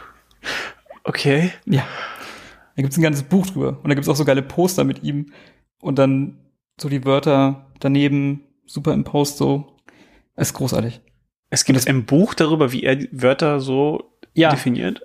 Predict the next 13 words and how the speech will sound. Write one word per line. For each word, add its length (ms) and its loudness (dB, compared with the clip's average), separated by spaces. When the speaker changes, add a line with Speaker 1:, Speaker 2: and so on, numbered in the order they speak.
Speaker 1:
mit 340 -2
den 160 -4
ganzen 280 0
Definitionen? 520 -4
Speaker 2:
Genau, 220 0
genau. 240 -8
Ich 120 -2
hab 80 0
noch 80 2
ein 60 0
paar 100 2
Beispiele. 400 0
Sober, 880 0